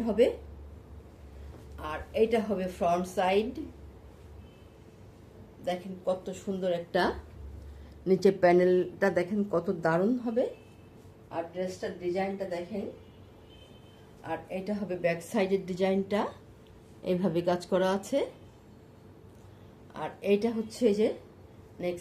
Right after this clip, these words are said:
সাইডটা, এমন দারুণভাবে কাজ করা আছে, যার লাগবে ঝটপট নিয়ে নেবেন। আর এটা হচ্ছে এই যে আর একটা, এটা ওড়নাটা,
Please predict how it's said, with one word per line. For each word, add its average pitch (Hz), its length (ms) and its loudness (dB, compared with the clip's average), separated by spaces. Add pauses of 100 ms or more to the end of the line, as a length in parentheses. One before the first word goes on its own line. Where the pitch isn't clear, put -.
সাইডটা, 175 480 0 (1600)
এমন 185 180 -2 (160)
দারুণভাবে 196 640 2
কাজ 165 120 -4 (120)
করা 156 160 -2 (100)
আছে, 233 200 -6 (1700)
যার 185 220 0 (100)
লাগবে 180 320 -2 (120)
ঝটপট 185 440 -4 (120)
নিয়ে 185 240 -2
নেবেন। 175 280 -2 (1800)
আর - 80 -12 (240)
এটা 214 240 -2
হচ্ছে - 320 -8
এই 202 60 0
যে 202 100 0
আর 175 120 2
একটা, 208 180 -8 (520)
এটা 202 140 -2 (100)
ওড়নাটা, 196 460 0